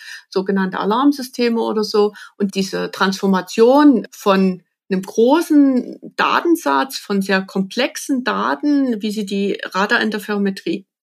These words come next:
liefert, zu einer einfachen Information für Entscheidungsträger ist doch, äh, sehr kompliziert. Auch die Überführung dieser Daten in so Betriebsabläufe, dass man sagt, "Okay, diese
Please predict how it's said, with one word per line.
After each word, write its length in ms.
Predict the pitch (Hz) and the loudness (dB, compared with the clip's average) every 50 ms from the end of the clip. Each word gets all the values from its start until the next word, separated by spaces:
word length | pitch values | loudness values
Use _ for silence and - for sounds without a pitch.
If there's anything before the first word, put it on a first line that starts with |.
| _ _ - - | _ _ -4 -2
liefert, 680 | 208 196 185 175 196 226 254 254 - 269 262 262 262 - - - - - _ _ _ | -2 -2 0 0 -2 -2 -2 -2 -2 -2 -2 -4 -6 -10 -18 -20 -20 -20 _ _ _
zu 140 | _ - 233 | _ 0 2
einer 240 | 214 208 196 190 - | 2 2 2 2 0
einfachen 880 | 190 208 254 285 285 - 285 262 254 254 247 240 240 233 233 226 220 - _ _ _ _ _ _ _ | 0 2 2 2 0 0 -4 -6 -4 -4 -4 -4 -2 -2 -4 -6 -8 -12 _ _ _ _ _ _ _
Information 920 | 208 220 214 - 202 202 190 190 190 - 202 196 214 247 277 320 339 330 | 0 0 0 2 0 0 0 0 -2 0 2 4 4 6 4 4 4 2
für 180 | 302 - 220 - | 2 0 -2 0
Entscheidungsträger 1000 | 196 202 196 - 220 247 285 370 359 311 - - - 277 277 269 269 262 240 - | 0 0 -2 -2 -2 -2 0 -2 -2 -2 -4 -4 -2 -2 -2 0 0 0 0 0
ist 200 | 202 - - - | -4 -4 -2 0
doch, 280 | 262 294 285 - - - | 0 0 0 -4 -8 -6
äh, 200 | 226 240 240 226 | -4 -4 -4 -4
sehr 280 | 226 220 208 196 - _ _ | -4 -4 -6 -6 -8 _ _
kompliziert. 800 | - - 214 196 202 190 196 - - - 254 302 359 370 370 - | -4 -4 -2 -2 -2 -4 -6 -6 -4 -2 0 0 0 -2 -2 -4
Auch 140 | 202 196 - | -4 -4 -4
die 100 | - - | -6 -8
Überführung 760 | 214 208 226 220 - - 240 247 254 254 254 247 247 247 240 - - - - _ _ _ _ _ _ _ | -4 -4 -4 -4 -2 -2 -2 -2 -2 -2 -2 -2 -2 -2 -4 -8 -16 -20 -20 _ _ _ _ _ _ _
dieser 220 | 220 214 196 214 | -6 -2 0 0
Daten 580 | 202 196 - - - - 269 - - 294 269 240 | 0 0 0 0 2 2 2 2 2 2 0 2
in 240 | - - 226 226 220 | 2 2 2 2 2
so 180 | 202 220 202 | 2 2 2
Betriebsabläufe, 1120 | 196 208 196 196 - 339 349 - - - 311 302 - - 277 262 269 269 262 262 - 269 262 254 | 2 0 -2 0 0 0 0 0 0 -2 -2 -2 0 0 2 2 4 2 0 0 0 0 0 0
dass 160 | 226 196 - | -4 -8 -4
man 140 | 220 208 196 | -4 -4 -4
sagt, 260 | 208 202 196 196 - | -4 -6 -8 -8 -10
"Okay, 300 | 196 196 - 277 294 349 403 415 427 - - - _ _ _ | -12 -8 -4 -2 0 0 0 -2 -4 -6 -16 -20 _ _ _
diese 340 | 220 202 208 208 202 202 | -4 0 2 2 0 0